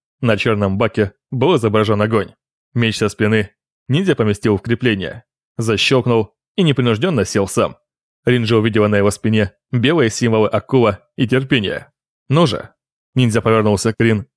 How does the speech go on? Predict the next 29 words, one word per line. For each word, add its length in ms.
и 100
похлопал 420
по 100
сиденью 360
мотоцикла. 600
Кивнув, 420
девушка 520
села. 400
Она 180
переживала, 560
всё 160
ли 100
нормально, 520
ведь 200
сидела 300
на 80
мотоцикле 440
впервые. 520
«Обхвати 440
меня 180
за 120
талию 380
и 100
держись 280
крепче, 480
я 240
поеду 320
быстро». 460
«Да». 320